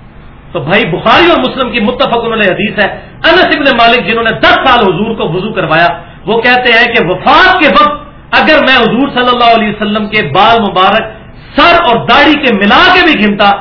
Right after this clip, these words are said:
تو بیس سے زیادہ سفید نہیں تھے، بیس سے زیادہ میرے سفید ہیں سر کے۔ اور حضور صلی اللہ علیہ وسلم کا معجزہ تھا کہ آپ کی داڑھی مبارک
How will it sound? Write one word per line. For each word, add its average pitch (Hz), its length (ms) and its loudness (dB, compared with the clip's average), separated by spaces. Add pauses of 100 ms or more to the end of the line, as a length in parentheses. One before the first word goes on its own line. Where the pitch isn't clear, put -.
(220)
تو 165 140 -4
بیس 370 480 4
سے 262 100 0
زیادہ 220 380 0
سفید 160 280 -4
نہیں 104 140 -12
تھے، - 120 -20 (480)
بیس 240 180 -2
سے 269 80 -4
زیادہ 247 200 0
میرے 214 180 -2
سفید 139 380 -6
ہیں 120 140 -12
سر 127 180 -8
کے۔ 104 100 -16 (1800)
اور 175 120 0
حضور 190 420 -4
صلی 226 100 -2
اللہ 220 120 -2
علیہ 208 140 0
وسلم 208 180 -6
کا 220 80 -2
معجزہ 247 500 0
تھا 202 160 0
کہ 214 140 -4
آپ 190 260 0
کی 190 60 -6
داڑھی 185 380 -2
مبارک 175 340 -2